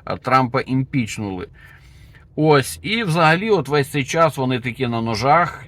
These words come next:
і саме через це говорять, а не через його вік. Він уходить із своєї посади лідера, а,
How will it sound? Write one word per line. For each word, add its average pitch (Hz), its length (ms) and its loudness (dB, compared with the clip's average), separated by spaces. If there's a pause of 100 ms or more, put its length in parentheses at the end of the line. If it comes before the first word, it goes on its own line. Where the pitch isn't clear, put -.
і 110 180 -6
саме 127 420 0
через 120 340 -4
це 151 340 2
говорять, 113 500 0
а 110 80 -2
не 113 120 -4
через 110 380 -4
його 113 220 -2
вік. 113 420 -6 (280)
Він 110 300 -6
уходить 113 540 -6
із 104 100 -12
своєї 104 280 -4
посади 98 540 -4
лідера, 101 540 -4 (760)
а, 95 560 -2